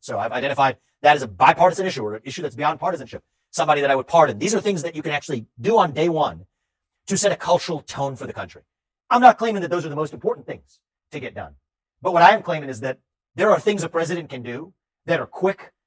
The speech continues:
deliver real positive change. And then the last two that I would, that I would set into motion without asking Congress for permission or forgiveness is to take our military and station them at the border,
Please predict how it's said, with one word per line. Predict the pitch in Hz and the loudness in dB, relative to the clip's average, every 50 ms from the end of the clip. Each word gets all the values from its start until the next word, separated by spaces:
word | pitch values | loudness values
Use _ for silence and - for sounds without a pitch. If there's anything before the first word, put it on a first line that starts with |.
| _ - | _ -6
deliver | 151 139 156 135 131 | -2 0 0 0 0
real | 123 147 196 196 | 0 0 0 0
positive | - 165 170 156 147 147 135 - | 2 2 2 2 2 -2 -6 -8
change. | - 147 135 131 131 - | -6 -6 -4 -6 -6 -10
And | - 139 | -10 -10
then | 135 | -8
the | 123 127 | -4 -2
last | 147 190 190 - | -2 -2 -2 -2
two | - 180 147 | -4 -6 -4
that | 135 131 | -2 -2
I | 131 | -2
would, | 131 123 113 - - | -2 -4 -6 -8 -6
that | 127 | -6
I | 123 123 | -6 -4
would | 120 120 110 - _ _ _ _ _ _ _ - | -6 -8 -12 -12 _ _ _ _ _ _ _ -6
set | - 185 170 160 | 0 0 0 2
into | 147 143 | 0 -2
motion | 143 147 143 - 139 | -2 -2 -4 -4 -4
without | 127 131 143 143 | -2 0 2 2
asking | 139 - - 123 113 | 2 0 -2 -4 -6
Congress | - 127 127 127 135 127 - | -4 -2 -2 -2 -4 -10 -12
for | - 131 | -14 -18
permission | - 117 120 120 - - 104 | -16 -14 -14 -14 -16 -16 -20
or | - | -20
forgiveness | - 110 - 139 151 117 113 82 - - _ _ _ _ _ _ _ _ _ _ _ _ _ _ _ - | -18 -14 -10 -10 -10 -10 -14 -20 -20 -20 _ _ _ _ _ _ _ _ _ _ _ _ _ _ _ -6
is | 190 175 - | -6 -6 -6
to | 160 | -6
take | - 202 233 233 | -6 -6 -4 -2
our | 226 190 165 | -2 -2 -2
military | 147 190 202 - - 151 120 101 92 85 - _ _ _ _ _ _ - | -2 -4 -6 -6 -8 -10 -12 -12 -14 -18 -20 _ _ _ _ _ _ -6
and | 156 151 139 | -6 -6 -6
station | - - 196 180 175 175 190 170 | -6 -6 -4 -4 -4 -4 -4 -6
them | 160 147 | -4 -6
at | 135 | -6
the | - 113 | -6 -6
border, | 120 113 113 - 190 - | -6 -6 -6 -6 -8 -14